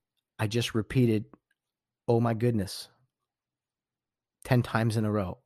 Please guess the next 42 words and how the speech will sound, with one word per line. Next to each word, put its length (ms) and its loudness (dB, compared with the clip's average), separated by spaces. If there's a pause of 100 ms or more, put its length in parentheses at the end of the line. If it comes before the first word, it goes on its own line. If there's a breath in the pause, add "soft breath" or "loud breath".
(180)
It, 180 -6
it, 200 -4
I 100 -2
couldn't 260 2
believe 280 -2
it, 140 -14
what 140 -2
I 80 -4
had 120 -4
just 340 -10
seen 340 -2
and 100 -4
heard. 280 -6 (1400)
And 80 -2
little 180 6
did 160 6
I 100 8
know 120 8
that 180 0
that 200 0
was 160 -2
the 80 -4
beginning 540 -2 (260)
of 100 -10
one 120 0
of 60 -4
the 60 -2
worst 360 -2
years 380 -2 (380 soft breath)
that 120 2
I've 180 8
ever 180 4
been 140 -2
a 60 -4
part 260 -4
of. 180 -12 (300 soft breath)
Maybe 240 8
not 260 10
personally. 680 8 (960)
I 80 4
had 160 6
some, 260 4